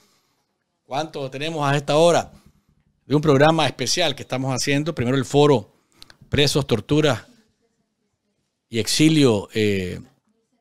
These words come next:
en las Américas. Mil setenta me gusta, gracias. Y ahora con el, el segmento de En Contexto. Costa Rica,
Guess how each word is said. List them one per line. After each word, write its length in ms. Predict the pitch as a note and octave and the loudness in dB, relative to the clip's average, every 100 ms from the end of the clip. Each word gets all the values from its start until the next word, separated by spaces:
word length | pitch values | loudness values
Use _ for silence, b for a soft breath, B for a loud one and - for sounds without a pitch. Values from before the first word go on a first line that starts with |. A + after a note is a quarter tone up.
| _ _ _ _ - | _ _ _ _ -4
en 80 | A#2 | 0
las 100 | A2+ | 2
Américas. 460 | A#2 D3 D#3 A#2+ | 4 2 2 0
Mil 120 | C3+ | 0
setenta 340 | D3+ D#3 D#3+ D3 | 2 0 0 0
me 100 | B2+ | 0
gusta, 320 | E3+ C#3 G#2 | 0 0 -2
gracias. 560 | A2+ D#3 - G2 - - b b b | 2 2 0 -4 -6 -10 b b b
Y 80 | - | -4
ahora 340 | G#2 B2+ D3 - | 2 2 2 2
con 340 | C#3 D3 C#3 b b b b | 2 2 0 b b b b
el, 140 | C#3 C#3 - | -8 -8 -6
el 340 | C3+ D3 C#3 | -4 -2 -2
segmento 580 | A#2+ A2+ B2+ C3+ C3 C3+ | -4 -4 -2 -2 -2 -6
de 200 | A#2+ A2+ | -4 -6
En 200 | - C#3 | -2 -2
Contexto. 680 | C#3 A#2+ - G#2 - - - - - b b b b b _ | -2 -4 -4 -6 -6 -10 -16 -20 -20 b b b b b _
Costa 300 | F#3+ F#3 G#3 | 0 4 4
Rica, 640 | F3+ G#3+ E3+ - C3+ D#3 | 4 2 0 0 -2 -2